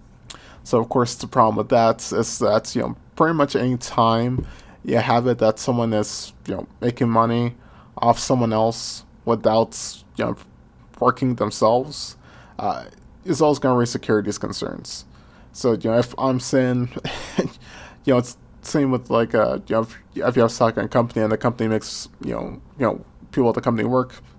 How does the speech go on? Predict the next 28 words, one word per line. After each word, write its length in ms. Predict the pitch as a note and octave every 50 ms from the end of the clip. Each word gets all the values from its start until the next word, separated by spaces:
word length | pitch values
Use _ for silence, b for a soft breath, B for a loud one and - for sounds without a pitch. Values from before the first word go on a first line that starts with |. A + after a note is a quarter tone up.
| - -
they 100 | - A#2
make 180 | A#2 A2+ A2 -
you 80 | A#2
money 320 | A2+ A2+ A2 A2 A2 A2 - - - - - -
as 120 | A#2+ A#2
a 80 | A#2+ A2+
shareholder, 500 | - - A#2+ A#2 A#2 A2 A2 A2+ A2+ A2
and 240 | A2 A2 A2 A2 G#2+
boom, 220 | - A#2 A2+ A2
you 80 | G#2+ G2
get 200 | - G#2+ G2+ - -
a 60 | G2+
dividend. 420 | - A2+ A2 G#2 G2+ - - - - - -
You 100 | - A2+
know, 60 | G#2+
you 140 | A2 A#2+ B2+
didn't 400 | C#3+ C#3+ C#3 B2+ A#2+ - - -
do 140 | - B2+ B2
any 160 | A#2 A#2 A2
work, 320 | G#2+ A2 G2+ - - - - - - - -
but, 300 | B2 G2+ - - - -
you 60 | C3+
know, 60 | A#2 A2+
you 80 | A2+
got 220 | A2+ A#2 A2+ A2 -
something 300 | B2 A2+ A2+ - G#2 G#2
for 240 | - A#2+ A#2+ A2+
it. 100 | A#2 -